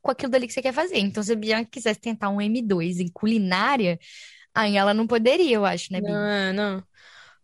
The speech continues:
Speaker 2: Acho que nem tem isso.
Speaker 1: Ainda não.
Speaker 2: Porém,
Speaker 1: É.
Speaker 2: sei lá, é.
Speaker 1: Acho
Speaker 2: Fala
Speaker 1: que a
Speaker 2: pra
Speaker 1: minha
Speaker 2: lista
Speaker 1: irmã
Speaker 2: que
Speaker 1: fez especialização, ela fez faculdade de moda também, mas uma diferente. Artes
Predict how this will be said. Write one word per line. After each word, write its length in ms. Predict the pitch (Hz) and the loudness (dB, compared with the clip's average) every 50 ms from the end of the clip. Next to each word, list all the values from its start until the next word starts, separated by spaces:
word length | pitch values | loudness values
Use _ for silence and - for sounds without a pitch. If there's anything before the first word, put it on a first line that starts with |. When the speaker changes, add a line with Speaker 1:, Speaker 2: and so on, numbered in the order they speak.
| _ - | _ -4
Speaker 2:
Acho 220 | 165 180 - - | -4 -2 -2 -2
que 40 | 185 | -2
nem 140 | 185 208 233 | -2 -2 -2
tem 280 | - 240 220 202 185 | -2 -2 -2 -2 -2
isso. 200 | 175 180 - - - | -4 -6 -10 -6 -4
Speaker 1:
Ainda 540 | 175 175 185 185 180 185 190 196 226 240 240 | -2 -2 0 0 0 2 2 4 4 2 2
não. 260 | 240 208 180 170 170 180 - _ _ _ _ _ | 0 -2 -4 -6 -10 -12 -18 _ _ _ _ _
Speaker 2:
Porém, 560 | 220 226 226 220 214 214 214 214 214 220 226 226 233 233 226 220 214 202 202 | 4 4 6 6 6 6 4 4 4 4 4 2 2 2 2 0 0 -2 -2
Speaker 1:
É. 60 | 202 202 - _ _ _ _ _ _ _ _ _ | -4 -8 -10 _ _ _ _ _ _ _ _ _
Speaker 2:
sei 220 | - - 208 196 190 | -6 -2 0 2 2
lá, 180 | 190 - - 226 | 2 2 2 2
é. 160 | 240 233 214 - _ _ _ _ _ _ - | 0 0 -2 -4 _ _ _ _ _ _ -8
Speaker 1:
Acho 180 | 220 220 - | -8 -6 -2
Speaker 2:
Fala 160 | 165 170 185 208 | 0 0 2 2
Speaker 1:
que 60 | 262 | 2
a 20 | |
Speaker 2:
pra 100 | 254 220 | 2 2
Speaker 1:
minha 120 | 202 185 190 | 2 2 0
Speaker 2:
lista 120 | 214 220 | 0 0
Speaker 1:
irmã 220 | 226 247 262 302 | 2 0 0 -2
Speaker 2:
que 60 | 302 - | -4 -8
Speaker 1:
fez 420 | - - - 302 262 233 233 226 | -12 -10 -4 -2 -2 -2 -2 -4
especialização, 880 | 226 - - 240 220 - 240 226 226 208 202 208 202 - - 202 202 202 | -6 -4 -4 -4 -4 -4 -4 -4 -4 -2 -4 -4 -4 -4 -4 -4 -4 -2
ela 160 | - 202 214 | -2 -2 -2
fez 160 | - 226 202 | -2 -4 -6
faculdade 300 | 220 220 220 208 196 190 | -6 -4 -2 -2 -2 -2
de 60 | 202 214 | -4 -6
moda 280 | 202 185 190 202 208 | -6 -6 -6 -8 -8
também, 240 | 196 208 202 202 208 | -8 -6 -6 -4 -4
mas 160 | 214 226 202 | -6 -6 -8
uma 240 | 208 214 208 196 190 | -8 -8 -10 -10 -12
diferente. 540 | 185 - - 240 233 208 185 170 170 - - - | -14 -12 -10 -8 -6 -6 -6 -6 -8 -10 -6 -2
Artes 760 | - 190 214 233 - - - - - 254 254 233 - - | 0 0 0 0 -2 -8 -12 -12 -10 -10 -10 -12 -14 -18